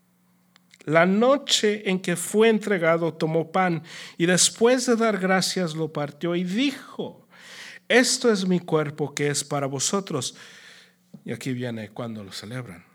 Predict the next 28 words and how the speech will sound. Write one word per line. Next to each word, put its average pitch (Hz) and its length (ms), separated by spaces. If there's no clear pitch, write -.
"Haced 185 420
esto 170 400
en 139 160
memoria 143 500
de 117 140
mí." 135 520
De 135 80
la 147 100
misma 190 680
manera, 180 640
tomó 175 360
también 180 460
la 165 220
copa 208 360
después 185 640
de 180 100
haber 175 360
cenado, 185 560
diciendo, 185 640
"Esta 185 320
copa 185 260
es 156 160
el 165 160
nuevo 170 300
pacto 165 320
en 143 80
mi 139 80
sangre. 180 420